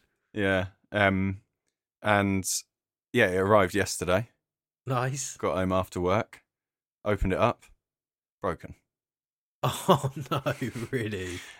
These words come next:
Speaker 1: Yeah, it's, well, to be honest, I don't know, um, what I was expecting, 'cause it's, uh, sword's massive.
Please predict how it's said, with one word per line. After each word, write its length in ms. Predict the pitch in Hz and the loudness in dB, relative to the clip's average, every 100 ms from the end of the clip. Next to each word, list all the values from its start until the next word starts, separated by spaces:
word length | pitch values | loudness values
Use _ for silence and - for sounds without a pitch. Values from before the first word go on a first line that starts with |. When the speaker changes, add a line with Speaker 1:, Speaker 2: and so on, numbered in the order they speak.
| - | -2
Speaker 1:
Yeah, 320 | 120 123 123 | 4 8 8
it's, 200 | 113 135 | 6 2
well, 400 | 202 180 165 147 | 4 6 6 6
to 120 | - 156 | 0 -2
be 140 | 175 | 2
honest, 240 | 156 - | 0 0
I 20 | 123 | -2
don't 240 | 160 98 | -2 0
know, 360 | 104 98 90 - _ _ _ _ _ - | 2 2 0 -4 _ _ _ _ _ -12
um, 400 | 90 98 87 - - 67 - 101 | -8 -6 -8 -16 -20 -20 -18 -4
what 180 | 98 85 | -2 0
I 20 | |
was 100 | 87 | -4
expecting, 600 | - 127 - - 82 85 | -2 0 0 -4 -6 -6
'cause 360 | - 98 - - _ 113 | -6 -6 -6 -14 _ -10
it's, 260 | - - - | -10 -12 -8
uh, 160 | 131 135 | -4 -4
sword's 460 | - 170 151 101 | -2 0 -2 -2
massive. 680 | 120 131 117 - 67 53 | 0 0 -2 -10 -12 -14